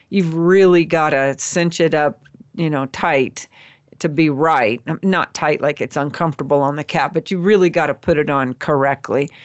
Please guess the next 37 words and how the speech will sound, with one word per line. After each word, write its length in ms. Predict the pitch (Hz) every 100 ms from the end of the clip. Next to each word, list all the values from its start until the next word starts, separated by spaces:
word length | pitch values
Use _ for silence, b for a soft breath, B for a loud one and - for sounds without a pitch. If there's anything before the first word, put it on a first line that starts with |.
| B B
for 260 | - 170
it 180 | 147 -
to 100 | 156
work 260 | 143 143 -
correctly. 580 | - 113 117 120 120 - B B B
So 440 | - 214 202 185 - _ -
I 220 | 190 311
have 240 | 277 214
started 640 | 170 - - 170 165 165 151
using 440 | 151 147 160 165
with 200 | 151 143
Pico 640 | 262 262 165 147 147 165 -
a, 360 | 156 156 151 147
a 120 | -
Velcro 500 | 156 214 285 - 151
harness 460 | 139 156 151 156 -
that 200 | 165 170
we're 140 | 190 180
actually 460 | 196 214 - 160
now 240 | 156 143 135
making. 640 | 151 180 202 - 110 160 - - _ _ _ _ _ - -
Um, 380 | 160 156 143 151
a 120 | 143
girlfriend, 640 | 143 - 160 151 156 143 135
a, 180 | 135 131
a 80 | 147
wonderful 500 | 147 156 170 170 135
seamstress 760 | - 175 170 165 - 143 139
of 100 | -
mine 420 | 147 143 139 139 139 B B B
here 240 | B 165 156
in 140 | 147
Santa 320 | 139 143 135
Fe 280 | 135 151 151
that 160 | 143 -
has 220 | 147 139
Stitch 580 | - - 175 - -